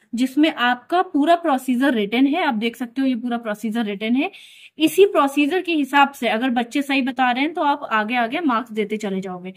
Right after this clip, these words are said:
Role number one, two, three, four, five, Roll number ten तक इस first sheet में है। इसी तरह से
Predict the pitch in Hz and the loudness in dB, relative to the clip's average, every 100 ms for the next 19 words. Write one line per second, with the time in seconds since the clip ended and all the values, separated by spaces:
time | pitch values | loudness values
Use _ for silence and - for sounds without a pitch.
0 | _ _ - 240 262 254 285 254 262 339 | _ _ -2 2 4 4 4 2 2 0
1 | - _ - 302 349 359 277 294 339 302 | -4 _ 0 2 2 -2 -2 0 -2 -2
2 | 269 320 247 196 190 - - _ 262 262 | -2 0 0 -2 -4 -14 -20 _ 0 4
3 | 269 262 339 - 233 - - 285 392 330 | 4 4 2 -4 -20 -12 -2 0 0 0
4 | 339 - 262 254 - 294 294 - 285 254 | 0 -2 -8 -8 -2 -2 -2 -2 -2 0
5 | 262 240 180 180 _ _ 277 269 359 349 | 0 0 -4 -10 _ _ -4 0 2 4
6 | 320 320 320 339 | 4 2 2 -2